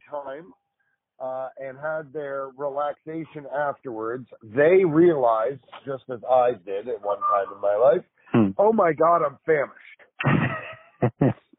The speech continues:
Speaker 1: Right?
Speaker 2: Yep.
Speaker 1: And so now it's time for them to go get a big meal.
Speaker 2: Mm. And you will be,
Speaker 1: Yeah.
Speaker 2: re-, you at the Feathered Hook will be providing these meals to the fish. Is that true?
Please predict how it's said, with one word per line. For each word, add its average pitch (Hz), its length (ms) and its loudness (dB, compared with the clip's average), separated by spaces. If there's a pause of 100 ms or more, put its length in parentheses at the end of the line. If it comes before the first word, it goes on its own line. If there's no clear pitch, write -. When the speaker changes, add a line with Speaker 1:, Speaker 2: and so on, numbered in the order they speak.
Speaker 1:
Right? 165 360 -6 (260)
Speaker 2:
Yep. 123 320 4
Speaker 1:
And 156 260 -8 (140)
so 165 140 -8
now 190 420 -8
it's 165 100 -14 (100)
time 165 300 -8
for 147 140 -14
them 165 220 -8
to 151 80 -14
go 156 180 -8
get 156 180 -6
a 123 60 -8 (140)
big 165 300 -4
meal. 131 340 -12 (360)
Speaker 2:
Mm. 117 840 4 (800)
And 139 240 6
you 170 100 6
will 170 260 4
be, 160 100 6
Speaker 1:
Yeah. 156 60 4
Speaker 2:
re-, 156 400 4
you 175 580 4
at 143 160 2
the 143 80 0
Feathered 156 320 4
Hook 151 200 2
will 139 140 4
be 135 160 4
providing 151 600 4
these 190 100 4
meals 208 260 4
to 226 100 4
the 220 120 4
fish. 285 220 4
Is 139 80 2
that 139 200 4
true? 269 260 2